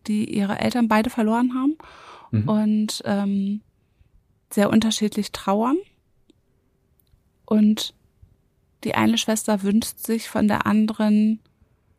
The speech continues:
Speaker 1: ja, viel mehr Unterstützung und Nähe und Tiefe in den Gesprächen.
Speaker 2: Mhm.
Speaker 1: Und, ähm, und die andere Schwester kann oder will das nicht geben und ist eher oberflächlich unterwegs, in Anführungsstrichen, oder macht's auf ihre Weise,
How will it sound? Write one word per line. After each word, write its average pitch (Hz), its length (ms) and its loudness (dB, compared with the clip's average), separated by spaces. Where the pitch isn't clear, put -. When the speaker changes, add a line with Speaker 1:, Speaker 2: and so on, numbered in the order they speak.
Speaker 1:
ja, 196 240 -2
viel 220 240 -2
mehr 214 240 2
Unterstützung 214 880 -2
und 196 300 -4
Nähe 214 680 4
und 196 260 -2
Tiefe 269 460 -2
in 247 120 2
den 254 120 4
Gesprächen. 254 720 -2
Speaker 2:
Mhm. 107 160 -4
Speaker 1:
Und, 214 480 0
ähm, 214 340 2
und 214 160 2
die 220 120 -2
andere 214 280 0
Schwester 208 560 -2
kann 220 400 2
oder 196 300 0
will 202 100 2
das 196 220 -4
nicht 190 180 -6
geben 202 400 -2
und 196 400 -2
ist - 180 -10
eher 190 280 -2
oberflächlich 196 640 -6
unterwegs, 196 580 -4
in 196 100 0
Anführungsstrichen, 190 840 -4
oder 196 160 2
macht's 190 260 0
auf - 220 -6
ihre 196 300 2
Weise, 190 440 -2